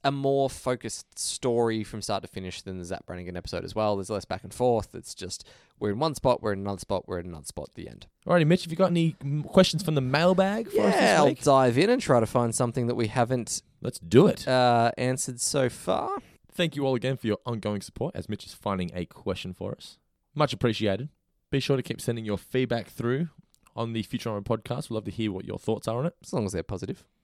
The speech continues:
Speaker 2: Negative two stars.
Speaker 1: Skin is only so thick. What I've just discovered on Facebook is a really annoying thing in the search. When I searched Futurama male, nothing came up. When I f-, searched Futurama male bag, the post I was looking for came up.
Speaker 2: Terrible S E O.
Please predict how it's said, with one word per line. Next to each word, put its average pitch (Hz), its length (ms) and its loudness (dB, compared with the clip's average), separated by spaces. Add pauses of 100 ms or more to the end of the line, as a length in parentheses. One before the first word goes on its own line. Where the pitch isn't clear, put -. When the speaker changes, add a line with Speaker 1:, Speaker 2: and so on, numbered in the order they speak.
(320)
Speaker 2:
Negative 185 440 4
two 160 240 2
stars. 104 500 2
Speaker 1:
Skin 151 260 2
is 131 240 -2
only 127 460 0
so - 280 0
thick. - 360 -8 (500)
What 240 140 2
I've 262 120 2
just 160 180 -2
discovered 127 360 6
on 107 140 6
Facebook 107 420 2
is 98 80 0
a 104 80 0
really 107 300 2
annoying 101 340 0
thing 107 160 -6
in 101 80 -4
the 90 80 -6
search. - 540 -2
When 117 160 2
I 117 100 2
searched - 500 0
Futurama 120 640 0
male, 113 420 2
nothing 104 320 -8
came 101 220 -6
up. 101 160 -4
When 104 140 -6
I 98 40 -2
f-, - 220 -14
searched - 420 -4
Futurama 120 480 0
male 117 240 2
bag, 120 500 4 (300)
the 135 80 -8
post 110 280 0
I - 20 0
was 95 140 -4
looking 92 180 -8
for 90 160 -4
came 87 240 -6
up. 82 160 -8
Speaker 2:
Terrible 127 380 6
S 82 160 -4
E 76 100 -4
O. 71 140 -4